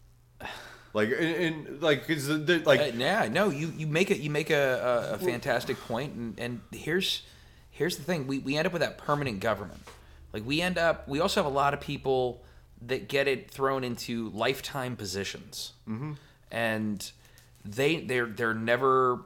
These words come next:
Speaker 2: they don't resign. Well, they resign or they die, and that's it. Like, you can't vote them out.
Speaker 1: Well, but, like, you're talking, like, nine people,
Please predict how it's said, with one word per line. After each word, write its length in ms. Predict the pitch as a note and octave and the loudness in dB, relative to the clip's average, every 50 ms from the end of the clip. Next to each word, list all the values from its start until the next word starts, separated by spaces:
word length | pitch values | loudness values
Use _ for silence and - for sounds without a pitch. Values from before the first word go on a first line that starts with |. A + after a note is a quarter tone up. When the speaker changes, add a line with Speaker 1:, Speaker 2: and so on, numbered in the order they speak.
| - - | -10 -8
Speaker 2:
they 120 | G2+ A2+ | -4 -4
don't 160 | G#2 G2+ - | -2 -4 -4
resign. 500 | - F#2 E2+ A2+ C3 C3+ C#3 C#3 C3+ A#2+ C#3+ | -6 -6 -4 -2 0 2 2 2 0 0 0
Well, 100 | D3+ D3 | 0 2
they 120 | C#3+ C#3 | 4 4
resign 520 | C3+ C3+ B2 C3 D#3 D#3 D#3 D#3+ D#3 D#3 D3 | 4 4 4 4 4 4 4 4 2 2 2
or 80 | C3+ | 0
they 140 | B2+ A#2+ A2+ | 2 0 0
die, 320 | G#2 G2+ F2 D#2 C2 - - | 0 0 -2 -2 -4 -6 -8
and 100 | G2+ G#2+ | -6 -4
that's 200 | A2 G#2+ - - | -4 -4 -4 -6
it. 180 | - - - - - | -8 -8 -10 -8 -4
Like, 280 | G#2 G#2 G2+ G2+ G#2 | -4 -2 -4 -4 -6
you 140 | A2 G#2+ G#2+ | -8 -8 -8
can't 320 | G#2+ - - C#3 B2+ F#2+ | -6 -6 -4 -4 -4 -4
vote 220 | G2 A2 A2+ A#2 A2+ | -2 -2 -2 -2 -4
them 140 | A2 G2 F#2+ | -4 -4 -2
out. 220 | F#2+ F#2 F#2 - - | -2 -4 -4 0 2
Speaker 1:
Well, 100 | G#3 G3+ | 2 2
but, 280 | F3 F3 G3 - - D3+ | 2 2 0 -2 0 -2
like, 200 | D#3+ D3 B2+ C3+ | -2 -2 -2 -4
you're 120 | D#3+ D#3 | -6 -4
talking, 340 | D3 E3 C#3+ C#3 C#3 C#3 C3 | -2 -2 -2 -2 -2 -2 -2
like, 240 | B2 A2+ F#2+ F2+ - | -2 -2 -2 -2 0
nine 200 | A2+ G#2 F#2 F2 | 0 0 0 -2
people, 320 | - - F2+ - - - | -6 -12 -14 -14 -16 -16